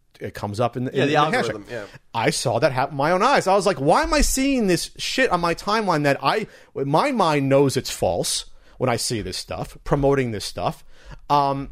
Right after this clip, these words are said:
Speaker 1: and then it's confirmed, "Oh, yeah, that what, there were Russians that did that." So to me, then it's not a public square anymore because, because you can use nefarious means to amplify your voice, and people don't realize that. And, and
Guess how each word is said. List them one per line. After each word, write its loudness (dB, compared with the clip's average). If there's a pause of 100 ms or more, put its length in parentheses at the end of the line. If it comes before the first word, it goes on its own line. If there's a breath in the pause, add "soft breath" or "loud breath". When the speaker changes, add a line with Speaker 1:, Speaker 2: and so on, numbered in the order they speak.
Speaker 1:
and -2
then 2
it's -2
confirmed, 2
"Oh, 4
yeah, 4
that 0
what, 2
there 4
were 4
Russians 2
that 2
did -4
that." -2 (240 loud breath)
So 2
to 0
me, 0
then 2
it's -4
not 0
a 2
public 0
square 2
anymore 0
because, 0 (220 loud breath)
because -2
you 0
can 0
use 0
nefarious 2
means -2
to 0
amplify 0
your -2
voice, -4
and -10
people -4
don't -4
realize -6
that. -16 (320 loud breath)
And, -2
and -6